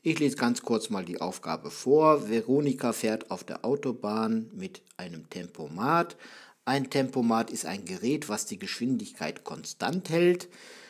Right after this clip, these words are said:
Und zwar ist dieser Tempomat exakt auf hundertacht Kilometer pro Stunde eingestellt.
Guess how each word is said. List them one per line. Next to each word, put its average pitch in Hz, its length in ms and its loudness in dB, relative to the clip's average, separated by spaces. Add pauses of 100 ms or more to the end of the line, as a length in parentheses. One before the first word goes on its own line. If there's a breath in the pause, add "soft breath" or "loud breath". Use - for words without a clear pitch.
(220 loud breath)
Und 147 160 -2
zwar 156 160 6
ist - 140 4
dieser 143 280 4
Tempomat 127 800 2
exakt 135 500 0
auf 226 280 0
hundertacht 139 640 0
Kilometer 110 540 2
pro - 260 -8
Stunde - 600 -8
eingestellt. 147 1000 4